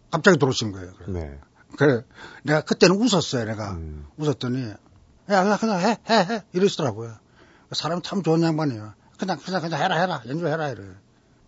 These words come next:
Speaker 1: 그래서 이제 나도 그냥 마음 놓고 이제 하고 그랬는데. 근데 그렇게 자꾸 연주를 하다 보니까 일주일 전에 내가 연주했던 거 어디가 내가 잘못됐구나 하는 걸 집에 가서 잘 때 이렇게 누워 있으면요.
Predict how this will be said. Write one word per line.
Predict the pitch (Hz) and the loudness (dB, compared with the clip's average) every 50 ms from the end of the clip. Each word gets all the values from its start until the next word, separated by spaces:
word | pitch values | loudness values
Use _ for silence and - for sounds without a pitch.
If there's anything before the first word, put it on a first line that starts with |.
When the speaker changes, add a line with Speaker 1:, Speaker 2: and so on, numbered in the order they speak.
| _ _ | _ _
Speaker 1:
그래서 | 202 185 160 151 | 0 2 2 2
이제 | 151 143 147 135 | 2 0 0 0
나도 | 143 151 143 139 | 0 0 0 -2
그냥 | 117 127 123 120 | -4 -6 -6 -4
마음 | 113 113 127 135 | -4 0 0 0
놓고 | 139 135 127 110 | 0 -2 -4 -8
이제 | 107 101 107 | -8 -6 -6
하고 | 117 117 107 | -8 -8 -8
그랬는데. | 104 107 98 98 95 92 85 95 90 85 - _ _ _ _ - - - - - _ _ _ _ _ _ _ | -10 -10 -10 -10 -10 -12 -14 -14 -18 -18 -20 _ _ _ _ -20 -20 -20 -20 -20 _ _ _ _ _ _ _
근데 | - 147 - | -8 -8 -4
그렇게 | - 220 190 170 - 175 175 165 156 139 - _ _ _ _ _ _ _ _ _ _ _ _ _ _ _ _ _ | 0 0 0 0 2 2 2 2 2 0 -6 _ _ _ _ _ _ _ _ _ _ _ _ _ _ _ _ _
자꾸 | - 143 - - 170 147 | -10 -10 -4 0 2 2
연주를 | 143 156 175 160 139 | 4 2 2 2 0
하다 | 135 160 160 156 143 | 2 2 2 2 2
보니까 | 135 147 143 131 117 - 131 117 110 110 - _ _ _ _ _ _ _ _ _ _ _ - | 2 0 0 0 -2 -4 -8 -8 -8 -10 -12 _ _ _ _ _ _ _ _ _ _ _ -6
일주일 | 214 214 - - 254 240 208 180 | -6 -6 -2 2 2 2 4 4
전에 | 185 190 180 170 165 | 4 4 6 6 6
내가 | 165 156 170 160 143 | 6 6 4 4 6
연주했던 | 143 147 151 160 156 151 147 147 - 160 147 139 | 6 4 4 4 4 4 2 2 2 2 2 2
거 | 131 131 123 123 123 - _ | 2 0 -2 -4 -6 -10 _
어디가 | - 135 135 - 160 160 170 165 | -4 -4 -4 -2 -2 0 0 0
내가 | 156 165 160 160 | 0 0 -2 -2
잘못됐구나 | - - 139 147 147 151 147 143 - 156 139 - - 139 135 127 120 | -2 -2 -2 -2 -2 -2 -4 -2 -2 -4 -4 -2 -2 -2 -2 0 0
하는 | 135 143 139 | 2 0 0
걸 | 123 127 127 120 113 110 - _ _ - - - _ _ | 0 -2 -4 -6 -6 -10 -14 _ _ -20 -20 -20 _ _
집에 | _ - - 190 175 165 | _ 0 0 2 4 2
가서 | 147 135 120 - 135 113 | 2 0 -2 -4 -6 -6
잘 | - 143 165 180 | -2 0 0 0
때 | - - 143 | 0 -4 -8
이렇게 | 123 110 110 - 120 107 101 - - _ _ - - _ _ - | -8 -8 -10 -12 -10 -10 -10 -12 -14 _ _ -20 -20 _ _ -6
누워 | 135 170 180 160 139 123 | -4 0 0 2 0 0
있으면요. | 110 - 147 139 120 113 110 113 127 123 107 92 | -2 -2 -2 -2 -2 -2 -6 -8 -10 -10 -12 -14